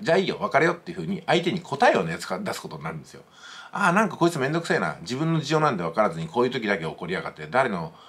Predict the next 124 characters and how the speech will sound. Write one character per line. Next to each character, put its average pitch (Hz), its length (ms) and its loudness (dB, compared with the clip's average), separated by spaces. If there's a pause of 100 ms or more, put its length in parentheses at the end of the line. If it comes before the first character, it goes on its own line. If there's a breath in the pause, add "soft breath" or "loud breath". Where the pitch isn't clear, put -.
(180 loud breath)
あ - 100 -10
の、 76 420 -8
男 95 280 -2
に 85 60 -4
な 80 80 -6
っ 80 40 -12
た - 80 -18
つ - 120 -12
も 90 100 -6
り 80 60 -6
だ 82 60 -2
よ」 71 140 -4
み 67 60 -18
た - 100 -16
い - 40 -14
な 78 80 -10
ね、 101 80 -6
「女 98 200 -2
に 85 60 -6
な 78 60 -8
っ 80 40 -14
た - 80 -20
つ - 120 -14
も 87 60 -8
り 78 60 -10
だ 80 60 -10
よ」 73 100 -12
み - 40 -18
た - 120 -16
い 76 40 -18
に - 80 -20
な 92 100 -10
り 92 60 -8
ま 87 100 -8
す - 120 -16
ん 73 80 -14
で、 - 240 -2 (420 loud breath)
あ 147 60 -4
っ 151 40 -4
さ - 200 -2
り 117 100 -4
と、 - 260 0 (120)
「じ - 120 -4
ゃ 131 40 -2
あ - 100 -6 (260)
別 - 180 -6
れ 170 60 0
ま 208 120 -2
し - 100 -2
ょ 151 60 -4
う」 - 40 -10
っ - 20 -
て - 100 -18
い - 40 -20
う - 20 -20
ふ - 40 -20
う - 20 -20
に、 - 140 -20
チ - 100 -6
ャ 139 200 -4
ン - 40 -6
ス、 - 140 -14
別 117 200 4
れ 160 60 6
話 143 240 4
向 107 120 -2
こ 170 120 0
う - 20 -2
か 120 120 -2
ら - 60 -6
切 - 120 -10
り 120 60 -6
出 127 100 -2
し - 60 -6
て - 60 -8
く - 40 -4
れ - 60 -8
た、 82 240 -2
「よ - 80 -2
か - 100 -2
っ - 40 -12
た」 80 340 2
み - 60 -10
た 90 80 -10
い - 20 -8
な 85 80 -8
感 175 180 -8
じ - 60 -12
で、 95 200 -6 (360 loud breath)
あ 208 100 2
る、 - 160 -2
あ 143 60 6
る 175 80 4
程 175 160 4
度 95 60 0
ね、 87 140 -4
バ 90 180 0
レ 123 120 0
る 113 60 -4
よ 80 80 -4
う - 20 -8
に 69 100 -14
付 - 200 -14
き 80 40 -6
合 76 40 -12
う 69 40 -16
と - 100 -20
思 69 80 -18
い 76 40 -20
ま 80 60 -18
す - 80 -16
よ。 71 60 -10
だ - 100 -12
か - 80 -18
ら - 60 -20
そ - 120 -18
う - 20 -18
い 73 40 -18
う 67 40 -18
の 64 60 -20
を - 20 -20
狙 - 40 -20
っ - 20 -20
て。 - 80 -20